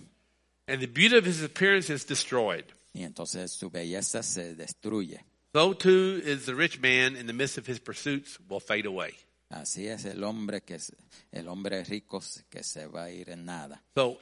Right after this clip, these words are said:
Speaker 1: anything that we pursue that's of the flesh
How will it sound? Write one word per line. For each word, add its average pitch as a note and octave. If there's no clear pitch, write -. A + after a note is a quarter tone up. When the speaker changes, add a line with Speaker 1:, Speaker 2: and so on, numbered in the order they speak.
Speaker 1:
anything G#3+
that C3+
we D#3+
pursue C#3
that's B2+
of B2+
the A#2+
flesh -